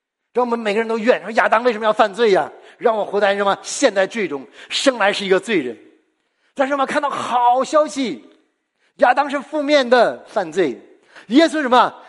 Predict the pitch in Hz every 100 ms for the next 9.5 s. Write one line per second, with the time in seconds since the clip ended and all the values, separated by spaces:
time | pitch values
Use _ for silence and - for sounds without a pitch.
0 | - 165 269 277 269 269 247 240 240 269
1 | 285 220 113 - _ _ _ _ - 254
2 | 247 254 226 262 294 233 233 - - 240
3 | 254 269 240 277 151 - _ _ _ _
4 | _ _ _ _ _ _ _ _ - 285
5 | 294 - - 330 320 294 262 269 226 269
6 | 262 226 185 185 233 208 131 - _ _
7 | _ 180 208 254 202 190 226 247 233 214
8 | 196 170 196 240 233 196 202 202 - -
9 | 226 - 226 139